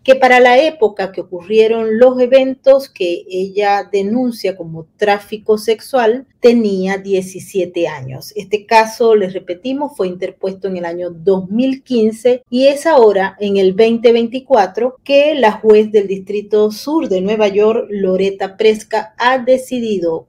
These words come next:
por demandas de un medio de comunicación social de Florida, poner al ojo público una serie de documentos que han revelado nombres de empresarios, de políticos, de artistas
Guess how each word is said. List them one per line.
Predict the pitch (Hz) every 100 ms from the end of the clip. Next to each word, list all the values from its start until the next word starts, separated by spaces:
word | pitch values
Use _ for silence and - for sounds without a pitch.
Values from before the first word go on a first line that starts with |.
| _
por | 202 190 180
demandas | 170 170 214 269 233 196 202
de | 185 196
un | 202
medio | 208 208 202
de | 196
comunicación | 202 202 196 190 190 202 196
social | 196 196 - 226 214 214 _
de | 165 160
Florida, | - 233 254 208 202 220 -
poner | 220 208 220 247 277 277 -
al | 202 185 208
ojo | 254 262 262
público | 262 302 285 302 302 294 294
una | - 220 220 220
serie | 220 214 214
de | 202
documentos | 214 214 233 220 196 190 208 214 -
que | - 180
han | 165 170
revelado | 214 247 247 190 196 208 -
nombres | 185 185 214 233 233 240 247 - _
de | 175 185
empresarios, | 165 170 151 - 233 226 226 220 214 185
de | 175
políticos, | 175 156 180 247 220 - 220 - 208 214
de | 175
artistas | 160 156 _ 285 269 - - 247 262